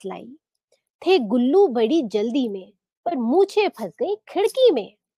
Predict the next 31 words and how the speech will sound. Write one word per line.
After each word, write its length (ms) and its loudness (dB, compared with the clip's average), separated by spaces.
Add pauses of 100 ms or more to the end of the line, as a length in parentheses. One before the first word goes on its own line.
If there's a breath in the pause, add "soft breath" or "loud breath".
(460)
तोड़ 320 4
मरोड़ 360 6
कर 280 0
मूंछों 560 -4
को 400 -6
बंद 400 0
किया 380 -6
तब 200 -8 (160)
खिड़की 380 -10
को। 260 -16 (720)
मूछें 540 -6
बैठी 400 0
सीट 360 -2
पर 140 -4
चार, 440 -6 (460)
गुल्लू 480 4
भाई 340 -6
अब 120 -6 (120)
करे 240 0
विचार। 440 -12 (500)
दाएं 440 -2
बाएं 380 -6
और 260 -6
आगे 380 -10
पीछे, 500 -16 (500)
मूछें 540 0
ही 140 -2
मूछें, 480 -6 (140)
मूछें 400 -4
ही 220 -8
मूछें। 380 -16